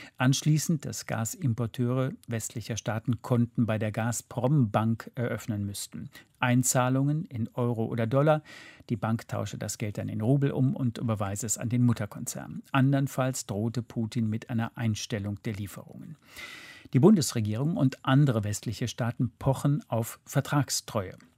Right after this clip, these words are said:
Der Gazprom-Konzern gab unterdessen bekannt, er habe sich von seinem deutschen Tochterunternehmen getrennt.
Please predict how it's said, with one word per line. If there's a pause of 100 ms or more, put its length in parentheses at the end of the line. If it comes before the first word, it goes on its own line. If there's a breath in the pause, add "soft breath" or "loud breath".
(140)
Der
Gazprom-Konzern
gab
unterdessen
bekannt,
er
habe
sich
von
seinem
deutschen
Tochterunternehmen
getrennt.